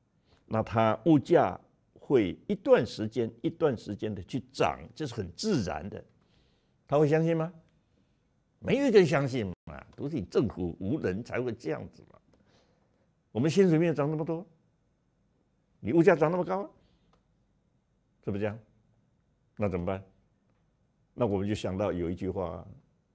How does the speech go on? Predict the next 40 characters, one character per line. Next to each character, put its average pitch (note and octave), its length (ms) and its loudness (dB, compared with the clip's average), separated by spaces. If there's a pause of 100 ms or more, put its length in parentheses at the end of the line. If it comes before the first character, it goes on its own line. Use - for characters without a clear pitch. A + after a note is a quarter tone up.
(480)
说 - 200 -8
“当 A#2 220 2
家 G#2+ 240 2
三 G2+ 280 -4
年 F2+ 260 -6
呢， E2+ 180 -12
狗 G2+ 260 -2
也 F#2 140 -2
嫌”。 D2+ 240 -12 (640)
<laughs> - 420 -8
你 A#3 260 8 (240)
这 B3+ 180 0
个 A#3 120 4
家 A#3 240 6
里 G3 100 4
面 G#3+ 140 6
养 E3 180 4
了 E3+ 60 0
一 G3+ 100 2
条 D3+ 180 2
狗， C3 320 4 (280)
只 D3 140 0
要 G#3+ 120 10
你 D#3+ 140 2
当 F#3+ 240 4
家 G3 160 8
三 G3 220 2
年， D#3 180 2
连 F#3 160 2
狗 C3+ 180 -2
看 F#3+ 200 0
着 G#3 60 2
你 C3+ 140 4
都 B2+ 100 -2
不 C#3 80 -2
顺 C3+ 200 -2
眼 E2+ 180 -8
了， - 100 -20 (140)
你 C3 200 -12
养， A2 140 -2